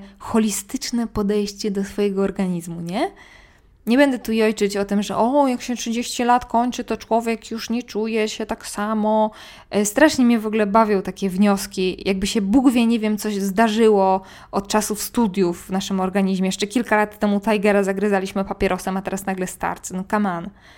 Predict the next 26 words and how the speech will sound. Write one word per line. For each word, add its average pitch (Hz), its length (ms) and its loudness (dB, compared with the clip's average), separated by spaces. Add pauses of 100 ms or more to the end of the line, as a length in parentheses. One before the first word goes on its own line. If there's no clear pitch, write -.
(460)
E, 202 80 2
ja 214 120 4
przynajmniej 233 440 4
nie 240 140 4
zauważyłam 240 500 2
u 208 40 2
siebie 185 240 -2
jakiejś 185 240 -6
takiej, 175 360 -6 (220)
jakichś, 180 400 -10
nie 180 80 -2
wiem, 180 120 -2
większych 208 380 2
problemów 202 580 2
zdrowotno-ortopedycznych, 202 2250 0 (380)
e, 196 500 0
które 208 320 -2
miałyby 202 400 2
się 190 360 0
pojawić 196 500 0
po 196 100 -8
przekroczeniu 196 580 -6
pewnej 190 320 -2
magicznej 202 560 0
granicy 190 420 -2
wieku. 185 440 -2